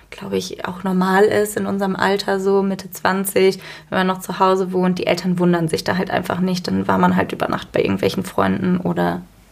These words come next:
was weiß ich wo. Als sie dann aber einen Tag später, am sechsten März,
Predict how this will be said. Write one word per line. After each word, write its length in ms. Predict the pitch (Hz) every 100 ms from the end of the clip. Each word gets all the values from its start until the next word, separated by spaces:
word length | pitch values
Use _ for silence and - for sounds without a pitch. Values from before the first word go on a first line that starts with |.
| - - -
was 200 | - -
weiß 140 | -
ich 220 | - - -
wo. 160 | 220 226 - - - - - - - - - _ -
Als 420 | 190 185 185 185
sie 100 | 196
dann 160 | 196 190
aber 200 | 190 196
einen 200 | 190 202
Tag 220 | - 208
später, 760 | - 202 214 220 180 175 196 -
am 500 | 180 180 180 175 170
sechsten 440 | 185 190 - 185
März, 640 | 175 170 180 233 - -